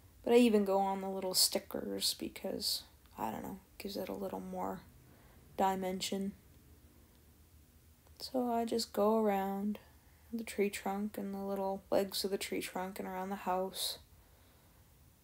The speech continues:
leaving little dots and dashes. It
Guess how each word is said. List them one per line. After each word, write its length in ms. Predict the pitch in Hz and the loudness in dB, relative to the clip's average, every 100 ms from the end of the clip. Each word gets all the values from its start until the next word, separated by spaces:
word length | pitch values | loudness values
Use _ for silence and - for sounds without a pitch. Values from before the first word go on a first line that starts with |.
| - - - - - 240 | -20 -20 -20 -20 -10 -2
leaving 320 | 214 214 214 | 0 2 2
little 220 | 214 214 | 2 2
dots 500 | 208 190 190 190 - | 0 2 2 2 0
and 140 | 202 | 0
dashes. 840 | 190 180 180 196 185 185 190 - - - - 294 | 0 -2 -2 -2 -2 -2 -2 -2 -4 -8 -8 -4
It 160 | 294 | -4